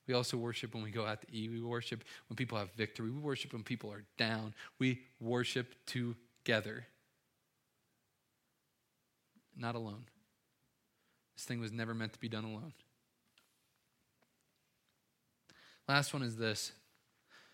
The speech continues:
Biblical community has this, authenticity. It's real. It's not Ananias and Sapphira fake that they laid out for us.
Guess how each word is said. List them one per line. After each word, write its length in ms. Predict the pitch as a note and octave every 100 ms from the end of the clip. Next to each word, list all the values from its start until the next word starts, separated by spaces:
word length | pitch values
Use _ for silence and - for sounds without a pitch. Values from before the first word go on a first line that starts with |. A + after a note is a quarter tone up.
| - -
Biblical 280 | C#3+ D#3 -
community 460 | - D3+ D3+ D3 C#3
has 260 | C3+ A#2+
this, 240 | A2 G#2 - - - -
authenticity. 720 | A#2+ C3 A#2+ A#2+ - G2 F#2+ - _ _ _ _ _ _ _ _ _ _ _ _ -
It's 220 | C#3 -
real. 500 | A2 A2 A2+ G#2 G2 - _ _ _ _ _ _ _ _ _ _ _ _ _ _ - - _ _ _ _ _ _ -
It's 120 | -
not 420 | C3 B2+ B2+ C3 - - - - - _ -
Ananias 640 | C3 C3+ B2+ B2 A#2+ A#2+ -
and 80 |
Sapphira 600 | A#2 A2+ - A2 G#2+ A2
fake 580 | G2 - - G2 A2+ - - _ _ _ _ - _ _ _ _ _ _ _ -
that 100 | A2
they 120 | A#2
laid 200 | A2 G#2+
out 220 | G2 G2
for 260 | - - -
us. 280 | A2 -